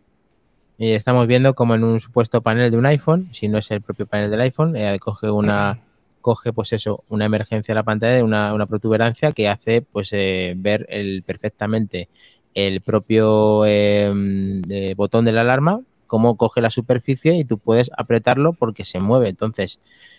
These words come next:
Speaker 1: eh, lo veo, la verdad es que es interesante y mola. Otra cosa es que esto al final se adopte. No sé si cómo lo veis el resto.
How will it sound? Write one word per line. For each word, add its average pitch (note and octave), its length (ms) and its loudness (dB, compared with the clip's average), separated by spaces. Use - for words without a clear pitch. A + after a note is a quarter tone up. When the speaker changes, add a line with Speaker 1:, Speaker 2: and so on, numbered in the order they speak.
Speaker 1:
eh, G#2+ 420 2
lo G2+ 160 2
veo, G#2+ 260 4
la G2+ 440 -2
verdad G2+ 160 0
es G#2+ 60 -6
que B2 80 -6
es C#3 40 4
interesante C3 480 2
y F#2 160 0
mola. G#2 340 2
Otra F#2+ 260 -6
cosa G#2 200 -6
es A2 80 -4
que - 80 -4
esto - 180 -2
al A2+ 60 0
final A#2+ 300 0
se - 80 -2
adopte. B2 440 0
No G2 80 -12
sé G#2 140 -6
si A2 160 -6
cómo G#2+ 220 -2
lo G#2 80 2
veis G2+ 220 -2
el G2+ 200 -4
resto. C#3 300 -8